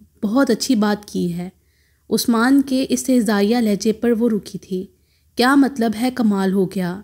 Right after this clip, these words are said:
एक दूसरे के बहिये उखेड़ रहे हो, ये कमाल है?" हुरमन ने भड़क कर उस्मान को देखा था।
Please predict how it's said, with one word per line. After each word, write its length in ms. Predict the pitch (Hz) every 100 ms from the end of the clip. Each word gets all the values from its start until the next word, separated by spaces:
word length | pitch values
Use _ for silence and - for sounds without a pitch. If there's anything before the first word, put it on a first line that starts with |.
| -
एक 220 | 226 220
दूसरे 320 | 233 233 240
के 180 | 233 254
बहिये 400 | 208 208 240 247
उखेड़ 420 | 240 220 220 240 247
रहे 220 | 226 226
हो, 240 | 233 240 226
ये 120 | 214
कमाल 380 | 208 190 185 247
है?" 200 | 285 285 - _ _ _ _ -
हुरमन 360 | 262 262 294 285
ने 120 | 294
भड़क 320 | 226 247 254
कर 160 | 262 240
उस्मान 440 | 233 - 214 208
को 120 | 220
देखा 340 | 226 190 - 180
था। 280 | - 185